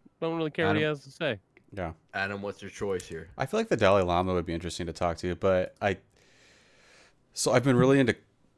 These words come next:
Speaker 3: cults lately, and,
Speaker 1: Oh, God.
Speaker 3: um,
Speaker 2: Did you, wait, wait, wait, wait, wait, wait, wait, wait. Did you watch the Heaven's Gate documentary on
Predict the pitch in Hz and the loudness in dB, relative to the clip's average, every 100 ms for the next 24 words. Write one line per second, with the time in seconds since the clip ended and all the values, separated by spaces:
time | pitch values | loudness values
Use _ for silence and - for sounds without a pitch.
0 | - - 87 92 - 113 110 127 135 135 | -8 -4 -2 -2 -2 0 0 2 0 -2
1 | - _ _ _ - 104 101 98 92 87 | -12 _ _ _ -2 2 4 4 4 0
2 | 82 117 - _ 92 104 98 90 82 80 | -6 -14 -18 _ -4 0 0 0 -4 -6
3 | - 151 135 160 - - 135 131 151 139 | -4 -2 0 0 -2 -6 0 2 4 2
4 | 139 131 123 117 107 95 - 107 120 - | 4 2 2 2 2 0 -2 0 0 0
5 | 113 - - 104 - _ _ 113 - 113 | -2 -4 -2 -2 -2 _ _ -8 -6 -6
6 | 98 98 101 - 92 95 90 92 - 92 | -4 -2 -2 -4 -8 -8 -10 -12 -12 -10
7 | 95 - _ 104 110 - 110 107 113 117 | -10 -14 _ -12 -12 -10 -12 -8 -8 -10
8 | 90 95 95 80 95 | -12 -12 -10 -12 -14